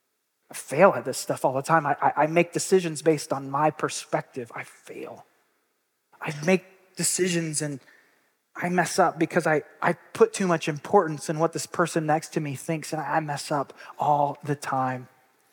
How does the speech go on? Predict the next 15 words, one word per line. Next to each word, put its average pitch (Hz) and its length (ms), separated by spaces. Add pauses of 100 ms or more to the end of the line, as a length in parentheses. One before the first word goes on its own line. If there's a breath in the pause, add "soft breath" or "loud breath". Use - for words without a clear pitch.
(920)
Well, 127 160
I 131 60
think 135 360 (120)
God 127 240
has 123 180
a 127 80
word 123 260
for 131 200
you. 117 340 (1080)
It's - 120
in 123 140
James 127 340
four, 120 500
verse 117 240
six. - 600